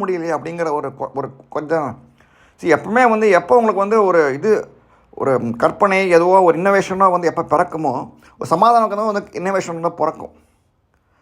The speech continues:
ஓயாந்த சச்சரவுல வந்து பிறக்காது உங்களுக்கு, வந்து ரொம்ப கஷ்டம் தான் அது. ஏன்னா, வாழ்வா சாவாங்க அப்படிங்கிறது இருக்க போது, மக்களுக்கு வந்து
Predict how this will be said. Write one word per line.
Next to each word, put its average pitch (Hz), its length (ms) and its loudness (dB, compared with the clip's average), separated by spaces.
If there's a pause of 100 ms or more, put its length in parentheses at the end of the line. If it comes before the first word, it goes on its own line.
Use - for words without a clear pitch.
(220)
ஓயாந்த 220 480 2
சச்சரவுல 226 420 -2
வந்து 196 220 -6
பிறக்காது 170 340 -2
உங்களுக்கு, 123 200 -10
வந்து 131 140 -12
ரொம்ப 190 220 -6
கஷ்டம் 190 320 -6
தான் 175 120 -4
அது. 110 100 -14 (420)
ஏன்னா, 180 120 -2 (240)
வாழ்வா 214 360 6 (100)
சாவாங்க 202 420 0
அப்படிங்கிறது 180 420 -6
இருக்க 160 160 -8 (100)
போது, 165 180 0
மக்களுக்கு 185 320 -6
வந்து 175 140 -8